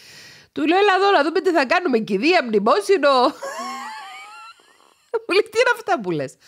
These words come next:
Του λέω, «Επέθανε το αυτοκίνητο μου, δεν ανταποκρίνεται». «Δεν ανταποκρίνεται», μου λέει, «Άφησες κανένα φως ανοιχτό;» «Ξέρω», του λέω, «ξέρω, ξέρω να άφησα φως ανοιχτό, εγώ νομίζω πως δεν άφησα, αλλά... Δεν θα άφησα, ρε Λάκη, αφού παρκάρει Κυριακή εκεί δίπλα, σταθμεύει Κυριακή, θα μας το έλεγε».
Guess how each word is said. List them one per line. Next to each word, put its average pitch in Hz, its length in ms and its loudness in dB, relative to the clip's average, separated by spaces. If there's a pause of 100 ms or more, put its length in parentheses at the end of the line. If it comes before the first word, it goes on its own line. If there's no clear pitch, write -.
(260)
Του 220 120 -6
λέω, 311 100 2
«Επέθανε 277 440 0
το 185 60 -2
αυτοκίνητο 147 360 -4
μου, 147 80 -6
δεν 220 120 2
ανταποκρίνεται». 143 800 -4
«Δεν 269 300 0
ανταποκρίνεται», 294 680 0
μου 180 100 -2
λέει, 220 140 2
«Άφησες 269 240 -4
κανένα 202 240 -2
φως 226 120 -8
ανοιχτό;» 226 380 -4
«Ξέρω», 254 420 -2
του 427 80 -6 (120)
λέω, 233 120 -10 (260)
«ξέρω, 330 500 -2 (340)
ξέρω 320 260 -2
να 226 100 0
άφησα 285 160 -6
φως 240 100 -10
ανοιχτό, 277 360 -2
εγώ 302 100 0
νομίζω 349 220 -6
πως 440 100 -8
δεν 427 200 -2
άφησα, 165 220 -4
αλλά... 311 280 -2 (640)
Δεν 349 100 0
θα 466 180 0
άφησα, 208 280 -2
ρε 175 80 0
Λάκη, 175 280 0
αφού 190 120 -6
παρκάρει 277 420 -2
Κυριακή 214 380 -6
εκεί 170 240 -8
δίπλα, 156 260 -10
σταθμεύει 214 400 -10
Κυριακή, 196 380 -8
θα 339 100 -8
μας 220 160 -4
το 254 120 0
έλεγε». 131 360 -2